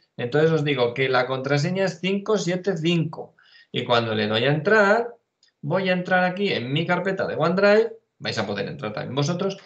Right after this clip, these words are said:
y vais a tener un premio. Mirad, chicos, aquí lo tenéis. En el chat os están poniendo mis compañeros también la contraseña por si alguno se le olvida. Vale, pues chicos,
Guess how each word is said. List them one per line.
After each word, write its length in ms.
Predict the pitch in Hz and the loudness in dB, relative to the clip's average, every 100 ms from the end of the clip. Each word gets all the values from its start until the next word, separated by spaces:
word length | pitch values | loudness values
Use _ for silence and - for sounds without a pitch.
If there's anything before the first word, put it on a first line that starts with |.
| - _ | -20 _
y 80 | 135 | 2
vais 180 | 160 180 | 4 4
a 80 | 180 | 2
tener 420 | 180 202 196 - _ _ _ - | 2 2 0 -8 _ _ _ 4
un 220 | 220 160 | 4 4
premio. 680 | 104 98 127 190 247 - _ _ _ - | -2 0 2 2 2 -2 _ _ _ -6
Mirad, 260 | 135 151 | 0 0
chicos, 440 | 143 151 - - - | 0 -4 -4 -8 -6
aquí 240 | 120 135 180 | -6 -4 0
lo 140 | 165 | 0
tenéis. 420 | 131 90 - - - | 0 -4 -10 -12 -4
En 180 | 127 | 0
el 160 | 139 139 | 0 2
chat 200 | 196 202 | 0 0
os 100 | 185 | 0
están 200 | 170 180 | -2 -4
poniendo 220 | 170 165 | -2 -2
mis 120 | 160 147 | -4 -4
compañeros 440 | 151 151 156 143 | -2 -2 -2 -2
también 260 | 143 139 131 | -2 -2 0
la 240 | 127 123 | 0 0
contraseña 500 | 127 123 135 165 180 | -6 -8 -6 -4 -4
por 120 | 151 | -4
si 100 | - | -4
alguno 420 | 127 131 147 147 - _ _ | -4 0 2 0 -4 _ _
se 240 | - 127 | -8 -4
le 220 | 117 110 107 | 0 0 0
olvida. 460 | 107 107 107 110 - _ _ | 0 -2 -2 -6 -14 _ _
Vale, 240 | 143 196 185 | 2 2 4
pues 300 | 151 143 143 | 4 4 2
chicos, 560 | 202 190 156 120 - | -2 2 0 0 -6